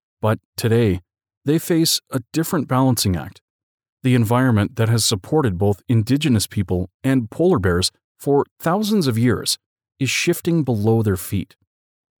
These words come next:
As changing pack ice shortens the polar bear's hunting season, shrinking shorefast ice inhibits the ability of Inupiaq hunters to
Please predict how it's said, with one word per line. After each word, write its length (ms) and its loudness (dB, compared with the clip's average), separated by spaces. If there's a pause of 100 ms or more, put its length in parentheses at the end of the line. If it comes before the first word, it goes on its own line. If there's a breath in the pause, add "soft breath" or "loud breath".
(120)
As 220 2
changing 520 2
pack 340 -2
ice 340 0
shortens 540 0
the 100 -4
polar 320 0
bear's 300 2
hunting 300 0
season, 360 0 (540)
shrinking 480 0
shorefast 760 0
ice 240 0 (100)
inhibits 500 0
the 140 0
ability 420 2
of 140 0
Inupiaq 640 2
hunters 420 0 (300)
to 160 0